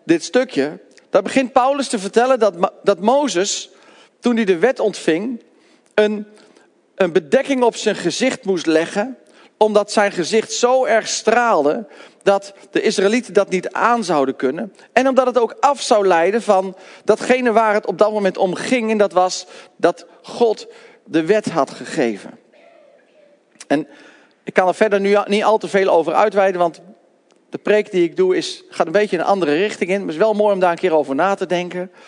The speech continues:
Over de, de wet en over het oude verbond en over het nieuwe verbond. Maar daar ga ik het niet, niet per se over hebben. En dan staat er, en die bedekking, die sluier,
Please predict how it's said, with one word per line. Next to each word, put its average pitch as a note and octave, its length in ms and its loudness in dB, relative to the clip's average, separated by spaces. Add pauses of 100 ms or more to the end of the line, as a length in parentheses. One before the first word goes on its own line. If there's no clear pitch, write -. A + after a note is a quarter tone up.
(320)
Over D#3+ 560 0 (480)
de, - 240 -14
de C#3+ 160 -2
wet G3 380 -2 (640)
en D#3 160 -4
over D#3 520 -2 (260)
het - 120 -16
oude F#3 260 2
verbond D#3+ 340 -4
en D3 100 -2
over D3 220 0
het C3+ 100 -4
nieuwe C#3+ 260 -2
verbond. A2 400 -10 (200)
Maar A#2 100 -8
daar - 80 -12
ga F3 80 -2
ik D#3+ 60 -2
het C#3+ 100 -18
niet, F3 420 -8
niet F3 160 -8
per D#3+ 120 -2
se D3 180 -2
over C3 220 -4
hebben. A#2+ 340 -10 (1400)
En F#3 100 2
dan G#3 100 4
staat D4 400 2
er, C4+ 60 4
en A#3 80 0
die A3+ 120 0
bedekking, B3 580 0
die G3+ 100 -2
sluier, C#4+ 600 0